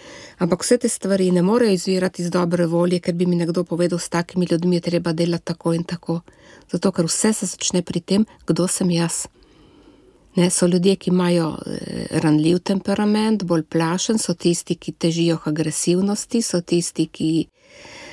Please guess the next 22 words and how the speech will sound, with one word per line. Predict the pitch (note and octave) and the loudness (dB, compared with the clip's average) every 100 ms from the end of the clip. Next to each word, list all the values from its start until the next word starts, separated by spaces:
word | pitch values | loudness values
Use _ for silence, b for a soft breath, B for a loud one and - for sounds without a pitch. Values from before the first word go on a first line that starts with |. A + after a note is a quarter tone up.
| B | B
so | - - | 0 2
notranje | F3+ F3 F3+ F3 F3+ | 4 2 2 4 4
zelo | D#3+ D#3 D3+ | 2 0 0
stabilni, | F#3 - G#3+ G3+ G#3+ A3 A3 A3 | -2 -2 0 2 4 4 4 2
so | - | 0
tisti, | E3+ F3 F3 F3+ | -2 0 -2 -6
ki | - | 0
jih | D#3+ - | -2 0
odpiskne | E3+ - F3 E3+ - F3 | -8 -2 -2 -2 -6 -6
vsaka | E3+ - F3 - | -6 -4 -4 -4
sapica, | E3+ - E3 - G#3 - B3 | -6 -4 -4 -4 -4 0 0
ne, | G#3+ G3 | 2 2
in | |
vsak | F#3 F#3 | 0 -4
človek | - - F3+ G#3 | -8 -6 -4 -2
ima | - E3 | 0 0
pravico, | D#3+ E3 E3 - F#3+ | -2 -2 -2 -2 0
da | E3 | 0
je | D#3 | 0
to, | D#3 D#3+ | -4 -8
kar | - D#3+ | -4 0
je, | F3 | 0